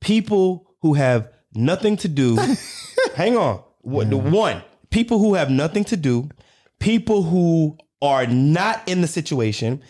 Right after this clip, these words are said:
Speaker 1: people who have had an opportunity to look at it and analyze the scenario and then try to come up with a response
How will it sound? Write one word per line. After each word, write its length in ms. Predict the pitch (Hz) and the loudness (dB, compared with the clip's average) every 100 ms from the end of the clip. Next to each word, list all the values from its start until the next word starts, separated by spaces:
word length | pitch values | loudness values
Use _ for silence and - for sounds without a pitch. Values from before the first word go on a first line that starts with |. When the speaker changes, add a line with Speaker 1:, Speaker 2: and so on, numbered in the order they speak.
| - - - | -20 -20 -2
Speaker 1:
people 320 | 220 226 220 | -2 2 2
who 100 | 202 | 2
have 120 | 165 | 2
had 180 | 160 151 | 2 0
an 80 | 139 | -2
opportunity 920 | 160 196 180 - 196 180 160 160 151 - - | -4 -4 -4 -2 -2 0 0 -2 -2 -8 -6
to 340 | 165 156 131 - - | 0 2 0 -2 -4
look 420 | 123 170 196 196 | 0 0 0 -2
at 160 | 170 | 0
it 200 | 160 156 - - | 0 -4 -10 -8
and 220 | 123 123 - | -6 -6 -6
analyze 600 | 165 185 185 175 170 165 | -4 -2 0 2 2 0
the 80 | 156 | -2
scenario 760 | 151 165 165 160 143 127 123 117 - | -4 -2 0 2 2 2 2 0 -6
and 120 | 120 | -4
then 120 | 135 131 | -2 -2
try 180 | 165 139 | -2 -2
to 60 | |
come 340 | - - 180 185 | -4 -4 0 0
up 140 | 190 | 0
with 100 | 175 | 0
a 40 | |
response 680 | 160 147 - 151 113 107 - | 0 -2 -2 0 0 -2 -8